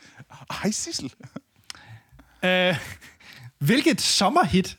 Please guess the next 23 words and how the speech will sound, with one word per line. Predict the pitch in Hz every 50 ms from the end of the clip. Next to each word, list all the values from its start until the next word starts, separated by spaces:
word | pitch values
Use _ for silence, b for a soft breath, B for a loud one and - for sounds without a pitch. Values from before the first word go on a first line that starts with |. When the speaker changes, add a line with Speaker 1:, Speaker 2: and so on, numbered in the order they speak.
| _ -
Speaker 2:
er | 170 165
det | 160 170 -
fedeste | - - 131 123 135 143 143 - - 165
at | 160 -
lytte | 175 233 254 285
til? | 202 - - 165 156 143 - _ b b b b b b b b b b b b b b b b _
Min | 156 170 240 311 285 208 165 127
favorit, | - - 190 151 147 135 143 202 233 - - - - - _ _ _ _ _ B B 151 123 B _ -
det | 165 180 175
er, | 147 151 160 160 151 165 170 - _ _ _ - -
og | - 139
jeg | 131 123 -
elsker | 156 156 139 - -
Sissels | 110 - - 113 - - 110
favorit, | - 120 110 107 107 120 - - _ _
kæmpe | - - - 180 180 156
plus, | - - 139 131 127 - B B B B B -
det | 180 180 190
er | 185 165 156 156 - - -
I'm | 151 160 165 170
on | 175 160
a | 160
Boat | 123 - 180 185 202 233 - -